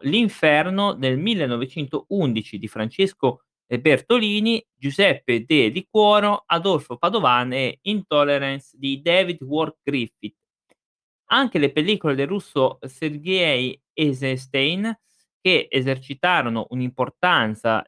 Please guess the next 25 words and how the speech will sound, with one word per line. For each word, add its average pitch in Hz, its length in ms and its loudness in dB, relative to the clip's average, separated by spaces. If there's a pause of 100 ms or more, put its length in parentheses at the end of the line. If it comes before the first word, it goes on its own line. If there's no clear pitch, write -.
influenza 117 920 -4
su - 160 -12
diversi, 131 520 -2
eh, 117 500 0
generazioni 127 520 -2
di 131 120 -2
registi 196 540 -4
europei 160 440 -2
per 139 160 -6
decenni, 202 580 -2 (340)
vengono 175 540 2
annoverati 190 920 0
tra 175 340 0 (200)
gli 156 100 -2
antecedenti 170 720 -2
del 143 160 2
cinema 120 380 -4
d'arte. 90 340 -6
Quindi, 120 220 -8
come 127 160 -8
avete 165 300 -4
visto, 151 520 2
anche, 131 640 2
eh, 120 500 -2
Eisenstein, 156 920 0